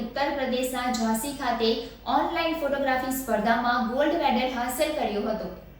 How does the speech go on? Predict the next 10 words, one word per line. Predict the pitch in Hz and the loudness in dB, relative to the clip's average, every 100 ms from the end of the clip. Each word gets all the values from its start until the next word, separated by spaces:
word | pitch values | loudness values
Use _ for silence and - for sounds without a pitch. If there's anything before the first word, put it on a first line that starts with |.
| - - - - | -20 -20 -18 -2
ઉત્તર | 247 320 330 | 2 4 4
પ્રદેશના | 330 302 320 320 320 277 | 4 4 2 2 2 4
ઝાંસી | 262 247 240 285 285 | 4 2 2 -4 2
ખાતે | 247 240 226 - - - - 240 | 4 6 6 6 0 -10 0 2
મણિકર્ણિકા | 285 370 359 302 294 302 302 285 - 220 | 2 2 4 2 2 4 6 6 8 8
આર્ટ | 233 285 233 | 8 6 8
ગેલેરી | 233 247 285 311 | 6 6 4 2
દ્વારા | 294 254 240 247 | 6 6 6 2
નેશનલ | 233 247 254 320 330 - 240 | 4 4 2 0 0 2 6
ઓલ | 247 | 6